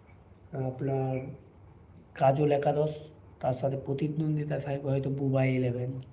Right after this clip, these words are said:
বুবাই ইলেভেন বেলিয়াটু। তো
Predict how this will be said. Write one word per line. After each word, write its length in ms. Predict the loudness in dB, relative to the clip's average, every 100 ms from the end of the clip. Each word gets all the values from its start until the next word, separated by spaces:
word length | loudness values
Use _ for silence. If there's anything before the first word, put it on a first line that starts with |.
| -20 -20 -20 -18 -4 0
বুবাই 340 | 2 2 2 -2 -2
ইলেভেন 320 | 0 0 -2 -6 -2
বেলিয়াটু। 440 | 2 2 2 0 -4 -6 -12 -20 -20 -20 -20 -20 -20 8 12 12 12
তো 60 | 6